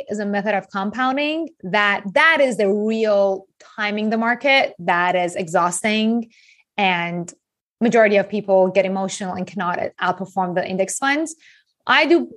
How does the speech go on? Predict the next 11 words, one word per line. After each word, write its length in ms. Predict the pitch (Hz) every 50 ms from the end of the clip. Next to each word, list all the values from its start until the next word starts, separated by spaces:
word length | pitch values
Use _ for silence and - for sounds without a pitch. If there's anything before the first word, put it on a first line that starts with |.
| -
my 180 | - 226 226 214
compounding 640 | 220 - 247 233 226 214 - 233 214 214 202 202 180
differently, 640 | 180 170 - - 240 - - 277 330 359 415 453 453 - _ _ _ _ _ _ _ _ _ _ _ _ _ _ _ _ _ _ _ -
which 180 | 233 240 -
is, 100 | 240 202
again, 560 | 202 214 220 220 214 208 202 202 202 196 196 - _ _ -
a 120 | - 214 226
way 300 | 220 220 214 202 208 -
of 200 | 214 202 170 196
my 180 | 196 190 185
diversification. 920 | 180 190 180 180 175 170 170 170 175 190 185 180 - - 269 269 294 339